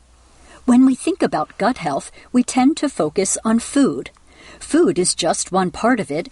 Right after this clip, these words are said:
and I think people either engage in food blaming or think they need to eat all these expensive things, says nutritional therapist Eve Kalinick. But actually, there are other things, such as sleep, exercise,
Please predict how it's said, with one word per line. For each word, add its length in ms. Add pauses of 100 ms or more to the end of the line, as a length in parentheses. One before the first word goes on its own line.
(140)
and 160
I 80
think 260
people 380
either 340
engage 520
in 180
food 320
blaming 460 (200)
or 280
think 340
they 100
need 260
to 160
eat 220
all 200
these 260
expensive 600
things, 480 (140)
says 320
nutritional 600
therapist 800
Eve 300
Kalinick. 560 (580)
But 100
actually, 640 (200)
there 180
are 220
other 260
things, 500
such 320
as 260
sleep, 480 (340)
exercise, 800